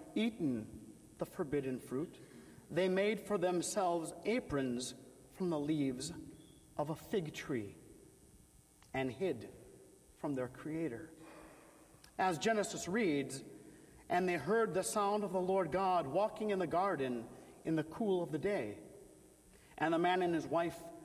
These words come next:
hid themselves from the presence of the Lord God among the trees of the garden."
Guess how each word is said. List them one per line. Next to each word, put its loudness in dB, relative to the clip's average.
hid -2
themselves 0
from 0
the 0
presence -2
of -4
the -2
Lord 0
God 0
among 2
the 0
trees -2
of -10
the -2
garden." -4